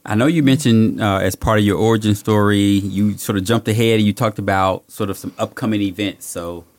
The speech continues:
could you share with our listeners some of those, uh, opportunities to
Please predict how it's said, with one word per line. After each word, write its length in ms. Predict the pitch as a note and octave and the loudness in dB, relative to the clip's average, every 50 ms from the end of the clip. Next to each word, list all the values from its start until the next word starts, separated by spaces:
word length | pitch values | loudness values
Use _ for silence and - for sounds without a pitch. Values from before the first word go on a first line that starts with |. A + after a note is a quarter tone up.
| _ _ - | _ _ -8
could 160 | - G2+ F#2+ | -6 -4 -2
you 80 | G#2+ G2+ | -2 -2
share 220 | - - A#2+ A#2+ | 0 2 2 2
with 100 | A2+ A2 | 2 2
our 140 | A2+ G#2 G2+ | 2 2 2
listeners 1080 | G#2 G#2+ - - - G#2+ G2+ G2 F#2+ - - - - - - - - - - - - - - _ | 2 0 0 0 0 0 2 0 0 -4 -8 -12 -16 -16 -16 -16 -16 -16 -16 -18 -20 -20 -20 _
some 280 | - - - A2 G2+ G2 | -20 -10 -6 -2 -2 0
of 60 | F#2 | 0
those, 380 | F#2+ F#2 F#2 F2+ F2+ E2+ - F#2 | 0 0 2 0 -2 -2 -4 -6
uh, 140 | E2 E2 - | -6 -4 -4
opportunities 800 | F#2 G2 - - - - C3+ D3 D3+ G#2+ F2 E2 E2 - - | -6 -6 -6 -8 -6 -2 0 0 0 0 -2 -4 -6 -8 -12
to 280 | - - E2 E2 E2 | -10 -8 -8 -8 -8